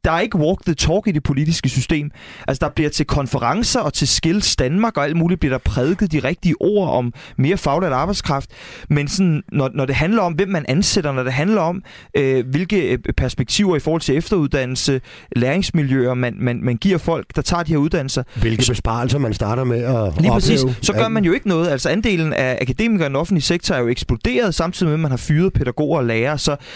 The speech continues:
Speaker 1: så, så der er jo, altså, det er det politiske system, der har knækket det her uddannelsessystem fuldstændig. Og så er der en lille bitte ting, og det er det allersidste, som jo er,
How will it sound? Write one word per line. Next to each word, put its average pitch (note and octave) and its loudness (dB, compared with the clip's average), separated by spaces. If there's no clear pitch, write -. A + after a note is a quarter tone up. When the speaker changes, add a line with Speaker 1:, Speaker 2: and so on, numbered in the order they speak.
Speaker 1:
så, - 2
så - 0
der E3+ 0
er E3+ -2
jo, A3 0
altså, E3 0
det F3+ 4
er E3+ 0
det D#3 -2
politiske G3+ 2
system, G3 0
der E3+ -2
har C#3+ -4
knækket F3 2
det D#3 2
her D3 0
uddannelsessystem C3 -2
fuldstændig. - -2
Og - 0
så G#3+ 0
er A3 2
der A3+ 0
en F#3+ 2
lille G#3+ 4
bitte G3 2
ting, F3+ 0
og C#3+ -2
det D#3+ 2
er - 2
det E3 -4
allersidste, E3+ 0
som C3+ 0
jo B2 2
er, C#3+ 0